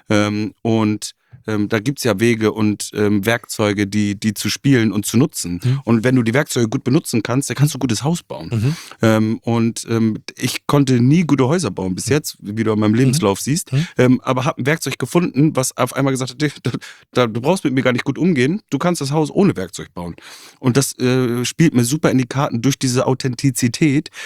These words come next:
Speaker 1: äh, die ich da, äh, bei Instagram mit ranbringe. Denn, ähm, das, was ich mache und wie ich's mache, ist authentisch und, äh, derb. Und, ähm,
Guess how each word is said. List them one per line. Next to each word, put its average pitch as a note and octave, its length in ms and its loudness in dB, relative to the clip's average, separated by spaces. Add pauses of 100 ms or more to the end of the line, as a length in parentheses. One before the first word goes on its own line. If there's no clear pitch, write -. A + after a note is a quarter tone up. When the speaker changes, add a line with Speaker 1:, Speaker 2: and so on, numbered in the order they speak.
(120)
Speaker 1:
äh, A#2+ 160 4
die B2+ 180 0
ich C3 100 -4
da, A#2+ 280 0
äh, A2+ 420 -4
bei A2 160 -2
Instagram G#2 440 2
mit F#2+ 160 -4
ranbringe. G#2 280 0
Denn, C3+ 280 4 (240)
ähm, A#2+ 300 4 (180)
das, - 180 0
was B2 80 -2
ich B2+ 140 -6
mache C#3 300 0
und A2+ 180 -4
wie C#3+ 180 0
ich's - 180 -4
mache, E3 300 0 (380)
ist - 380 -8
authentisch D#3 840 0 (160)
und, - 460 2
äh, B2 140 -4
derb. A2+ 420 -4 (180)
Und, A2 360 -2
ähm, A2 240 0